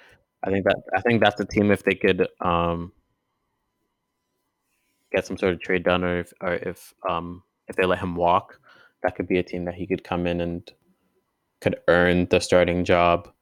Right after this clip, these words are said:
But yeah, I, I really hope that some team gives him a chance, because we, I think you need to see him at least once in another system, uh,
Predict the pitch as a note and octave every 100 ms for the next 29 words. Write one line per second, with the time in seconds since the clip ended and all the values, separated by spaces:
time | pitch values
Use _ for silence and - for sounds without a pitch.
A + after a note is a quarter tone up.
0 | _ _ _ _ - E2+ - - - -
1 | G2 F#2 F#2 F#2 G2+ G#2 G#2+ A2+ G#2+ -
2 | F#2+ - G#2 G#2 - F#2+ F#2 - F2+ F2
3 | F#2 F2 - F2+ F2+ F2 - _ _ _
4 | _ G2+ G2 - - G2+ A2+ A2+ G#2+ G2+
5 | G2 - F#2+ F#2+ F2+ F#2 F2+ _ F#2 F2+
6 | G2 A2+ - F#2+ F2+ F2+ F#2 F#2+ - F#2+
7 | - F#2 F2 F2+ _ _ _ _ _ F2
8 | E2+ E2